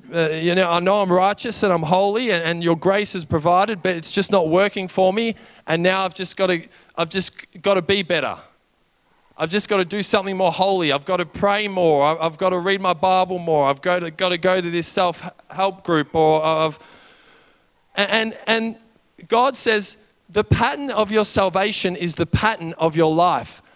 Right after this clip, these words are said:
And he's, that's why Paul was ticked off with the Galatians, because you started your new life in the Spirit. It stays like that. There is a constant flow of the Spirit of God in your life, where I go back to the revelation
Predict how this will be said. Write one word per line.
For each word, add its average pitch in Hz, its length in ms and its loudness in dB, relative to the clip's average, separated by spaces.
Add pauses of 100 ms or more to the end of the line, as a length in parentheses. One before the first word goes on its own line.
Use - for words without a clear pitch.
(300)
And 202 140 2
he's, 208 240 -2
that's 247 240 -4
why 240 160 4
Paul 233 280 2
was 196 160 -2
ticked 240 260 -4
off 214 180 0
with 202 120 -4
the 180 80 0
Galatians, 170 840 -2 (460)
because 220 360 -2
you 226 100 -2
started 254 520 0
your 220 120 0
new 214 200 0
life 208 240 2
in 202 100 -4
the 190 80 -2
Spirit. 208 560 0 (300)
It 226 160 -2
stays 269 480 0
like 214 220 0
that. 170 220 -2
There 208 120 2
is 196 100 0
a 202 60 -4
constant 247 520 -2
flow 233 400 2
of 185 160 -4
the 190 100 -4
Spirit 233 360 -2
of 185 100 -6
God 226 340 4
in 214 100 -4
your 190 180 4
life, 160 400 0 (280)
where 214 160 2
I 214 80 0
go 214 180 0
back 233 300 -2
to 240 100 0
the 202 120 2
revelation 196 840 0